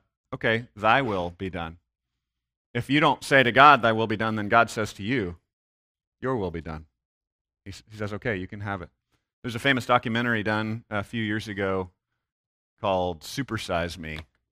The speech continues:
Any of you ever heard of this one? Um, I think his name was, like, Murdoch or Medlock, or I can't remember what his name is. Anyway,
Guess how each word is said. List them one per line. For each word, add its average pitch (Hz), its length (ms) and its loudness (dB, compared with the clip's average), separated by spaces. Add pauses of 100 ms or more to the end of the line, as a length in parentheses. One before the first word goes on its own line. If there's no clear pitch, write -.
(100)
Any 131 80 -6
of 123 80 -4
you 131 60 0
ever 110 140 -2
heard 123 140 -2
of 120 60 -4
this 120 160 -6
one? 123 260 -6 (880)
Um, 98 300 -2
I 90 40 -16
think 131 160 -14
his 110 200 -8
name 101 140 -4
was, 87 120 -6
like, 78 220 -10
Murdoch 131 480 -4
or 90 80 -12
Medlock, 127 580 -6
or 76 120 -10
I 104 100 -4
can't 95 160 -12
remember 90 140 -8
what 87 60 -4
his 87 120 -6
name 87 160 -8
is. 82 120 -12
Anyway, 110 360 0